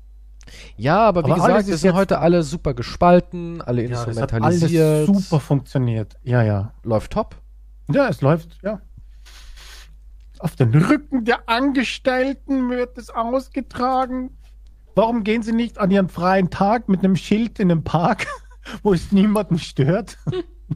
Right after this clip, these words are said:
Speaker 2: Das ist, Moment, das ist nicht das Sinn von einem
Speaker 1: Das ist halt
Speaker 2: Streik.
Speaker 1: dieses typische, "Mir geht's gut,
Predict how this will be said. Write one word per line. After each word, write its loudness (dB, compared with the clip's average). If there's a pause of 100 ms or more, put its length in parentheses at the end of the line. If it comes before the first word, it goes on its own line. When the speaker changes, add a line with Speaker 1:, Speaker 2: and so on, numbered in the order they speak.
(440)
Speaker 2:
Das -2
ist, -2
Moment, 2
das -4
ist -8
nicht -4
das -6
Sinn 0
von -2
einem 2 (200)
Speaker 1:
Das 4
ist -2
halt 6
Speaker 2:
Streik. 4
Speaker 1:
dieses 2
typische, -2
"Mir 0
geht's -4
gut, -8